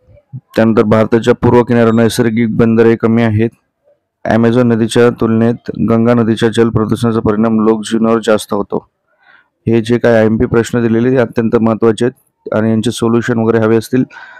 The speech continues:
तर Telegramला नक्की जॉईन करा. लिंक डिस्क्रिप्शन आणि कमेंट सेक्शनमध्ये आहे. तसे हा पॅराग्राफ देखील तुम्ही वाचून घेतला पाहिजे. तर, अ, पुढे आपण आणखीन बघणार आहोत पुढचे आयएमपी प्रश्न पुढील व्हिडिओत.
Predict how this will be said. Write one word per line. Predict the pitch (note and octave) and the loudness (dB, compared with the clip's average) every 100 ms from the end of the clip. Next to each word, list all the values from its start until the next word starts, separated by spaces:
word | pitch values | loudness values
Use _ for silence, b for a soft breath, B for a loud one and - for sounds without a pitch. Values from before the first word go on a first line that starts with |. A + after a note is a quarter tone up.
| B - | B -10
तर | |
Telegramला | B2+ A2+ A2+ A#2 A#2 A#2+ | 0 2 2 2 2 0
नक्की | A2+ - A2+ | -2 -4 -4
जॉईन | A#2 A2+ | -2 -2
करा. | A#2 | 0
लिंक | A#2 A2 A#2 A2 | 0 0 -2 -2
डिस्क्रिप्शन | A2 - - - - A#2 - A#2+ | -4 -6 -18 -8 -6 -4 -4 -2
आणि | A#2 | -2
कमेंट | A2 A2+ A2+ G#2+ | -2 0 0 -2
सेक्शनमध्ये | A2 - A2+ A2 | -6 -2 0 2
आहे. | G#2 G2 - b b b b - | 0 -2 -12 b b b b -6
तसे | A2+ A#2+ | -2 0
हा | G#2+ | -2
पॅराग्राफ | A2 A#2 A2+ A#2 A#2 | 2 2 2 0 0
देखील | A#2 A#2 A2+ | -2 -2 -2
तुम्ही | A#2 | 0
वाचून | A2+ G#2+ A#2 A#2 | 0 -2 -2 -2
घेतला | A2 A2 | -2 -4
पाहिजे. | A2 G#2+ A2+ C3+ _ _ _ _ _ _ _ _ _ _ _ _ _ _ - | -2 -2 -4 -8 _ _ _ _ _ _ _ _ _ _ _ _ _ _ -8
तर, | G#2 | 0
अ, | A2 A2 A2 | 2 4 4
पुढे | A2 - A2+ A#2+ | 0 -2 2 2
आपण | A#2 A#2+ | 2 0
आणखीन | A#2 A2+ A#2+ A2+ | 0 0 0 0
बघणार | A2 A#2 A2 | 0 0 0
आहोत | A2 A2 | 0 -2
पुढचे | A2+ G#2+ | -4 0
आयएमपी | A2+ A2 A#2 | 0 0 -4
प्रश्न | A2+ - A#2+ C3+ | -4 -6 -8 -8
पुढील | - A2 A2 | -4 -2 0
व्हिडिओत. | A2 A#2+ | 2 2